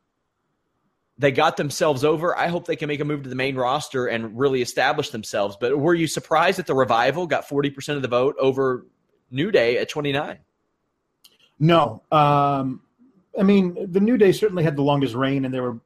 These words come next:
Speaker 2: mo-, more important being on the main roster. But, uh,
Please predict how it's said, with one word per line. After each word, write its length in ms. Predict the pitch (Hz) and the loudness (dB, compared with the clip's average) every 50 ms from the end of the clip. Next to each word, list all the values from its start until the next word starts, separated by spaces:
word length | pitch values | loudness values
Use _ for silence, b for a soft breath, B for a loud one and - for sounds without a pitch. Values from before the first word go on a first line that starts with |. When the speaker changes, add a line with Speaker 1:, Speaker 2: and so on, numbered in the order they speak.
| _ - | _ -10
Speaker 2:
mo-, 280 | 151 139 131 131 135 - | -6 -2 -2 -2 -2 -2
more 180 | 139 139 135 123 | -2 0 0 0
important 800 | 117 107 - - 139 143 139 135 135 143 139 - - - 90 | -2 -4 -4 -2 -2 0 0 -2 -6 -10 -10 -16 -20 -14 -8
being 320 | 117 120 120 123 123 120 120 | -6 -6 -4 -4 -6 -6 -6
on 180 | 117 113 113 | -8 -8 -8
the 80 | 107 110 | -10 -10
main 160 | 110 113 113 | -10 -10 -10
roster. 380 | 113 120 123 120 - - 113 104 | -8 -8 -8 -8 -8 -10 -12 -10
But, 240 | 95 110 104 - _ b b b b b b b b b | -8 -8 -10 -10 _ b b b b b b b b b
uh, 200 | 131 123 113 107 | -4 -2 -2 -2